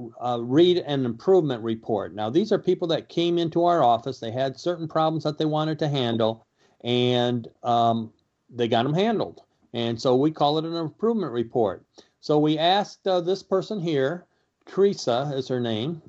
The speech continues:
uh, "What was it like before you came to see us? I was nervous and very easily stressed. Whenever I got nervous, my hands and feet and other parts of my body would get sweat, would sweat profusely.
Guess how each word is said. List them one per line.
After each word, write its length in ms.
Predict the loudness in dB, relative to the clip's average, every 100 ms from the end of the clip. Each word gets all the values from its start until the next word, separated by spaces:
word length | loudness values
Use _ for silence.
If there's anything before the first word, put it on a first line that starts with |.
| _
uh, 240 | 2 4
"What 220 | 4 4 2
was 120 | -2
it 80 | 0
like 240 | 0 0
before 280 | -4 0 0
you 100 | 0
came 220 | -2 -4
to 60 | -4
see 300 | 2 2 2
us? 220 | -4 -14 _ _ -2
I 100 | 2
was 240 | 2 2
nervous 500 | 0 2 2 0 -4 -6
and 260 | -6 -4 0
very 480 | 2 4 2 0 -2
easily 500 | -2 0 2 2 2
stressed. 840 | -6 -2 2 2 2 -2 -14 _ _ _ _ -6
Whenever 440 | -2 0 0 0
I 140 | 0
got 300 | 0 0 0
nervous, 400 | 0 0 0 -2
my 120 | -4 -4
hands 440 | -4 -2 -2 -2
and 160 | -4 0
feet 320 | 4 4 2
and 140 | 0
other 220 | 2 0 2
parts 340 | 0 0 -2
of 80 | -2
my 160 | -2
body 360 | 0 2 2 0
would 260 | 0 0 0
get 220 | -4 -6
sweat, 520 | -16 -4 0 2 0 _ _ _ _
would 280 | 2 2 0
sweat 540 | -12 -4 0 0 -2 _ _
profusely. 840 | -6 -6 -4 -4 -4 -8 -8 -8